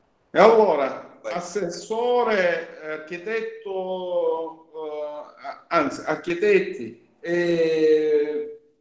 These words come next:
Speaker 1: dice, facciamo così, per oggi mettiamo, eh, ci fermiamo in questo momento,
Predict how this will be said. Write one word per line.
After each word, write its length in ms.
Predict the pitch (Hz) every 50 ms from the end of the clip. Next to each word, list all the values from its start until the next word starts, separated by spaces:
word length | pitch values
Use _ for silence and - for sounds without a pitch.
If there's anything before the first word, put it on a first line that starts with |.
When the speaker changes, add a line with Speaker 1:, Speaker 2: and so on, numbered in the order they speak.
| _ _ _ _ _ _ _ _ _ _ _ _ _ _ _ _ _ _ _ _ _ _ _ _ _
Speaker 1:
dice, 340 | - 151 175 170 - 208 -
facciamo 420 | - 196 196 - - 220 226 220
così, 600 | 190 190 185 - 147 127 101 - - - - -
per 160 | - 175 175 175
oggi 880 | 190 214 202 185 160 165 185 170 160 139 - - - - - - _ _
mettiamo, 1040 | - 151 156 143 - - - 185 180 180 170 165 160 165 165 160 147 147 147 143 143
eh, 40 | 143
ci 120 | - 156
fermiamo 580 | - 160 147 151 151 160 175 190 190 185 185 160
in 80 | 147 143
questo 300 | 156 143 143 - - 147
momento, 800 | 147 151 165 190 214 208 190 - 165 147 - - - - -